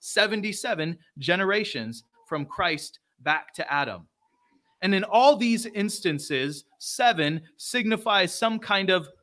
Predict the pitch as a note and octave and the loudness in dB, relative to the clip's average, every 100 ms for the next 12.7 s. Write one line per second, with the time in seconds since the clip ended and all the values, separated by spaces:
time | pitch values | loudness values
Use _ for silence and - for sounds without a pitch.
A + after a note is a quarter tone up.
0 | _ - F#3 F3+ - G#3+ - A#2+ F#2+ - | _ -8 -6 -6 -6 -6 -6 -8 -10 -12
1 | - - _ - F3 E3+ - G#3 G3 G3 | -18 -20 _ -6 -4 -2 2 2 2 0
2 | G3 F3+ _ - A#3+ B3 A#3+ - - - | 0 -4 _ 0 2 2 0 -6 -8 -2
3 | C#3+ D#3 F3+ - D3 F#3 F#3 F#3 E3 E3 | -2 -2 -6 -10 -2 0 0 0 2 0
4 | D#3+ - C3 C#3+ - - G3+ G3 B3+ A#3+ | -2 -10 -6 -6 -6 -2 -2 -2 -2 0
5 | G3+ - D#3 C3 C3+ C3 A2+ - _ _ | 0 0 -2 -2 -4 -2 -4 -8 _ _
6 | - D#3 B2+ D3 B2 - F#2 - - _ | -6 -6 -4 -6 -8 -10 -16 -18 -20 _
7 | _ _ _ _ _ _ - F#3+ D4+ D#4+ | _ _ _ _ _ _ -6 -2 -2 -4
8 | A#3+ A#3 A#3+ - - F#3 G#3 G3+ F3 F3 | -6 -4 -6 -6 -6 -2 -2 2 2 2
9 | F3 D3 C3+ B2+ B2+ _ _ - D#3+ F3+ | -2 -2 0 -2 -6 _ _ -8 -2 0
10 | G3+ A#2+ - - - _ _ _ _ _ | 0 -2 -10 -16 -20 _ _ _ _ _
11 | _ _ _ E3 F#3 G3 D4+ A#3 E3+ D#3 | _ _ _ -6 -4 -2 -2 -2 -4 -4
12 | C#3 B3+ A#3 C#3+ B2+ E3+ | -2 0 0 -2 -2 -4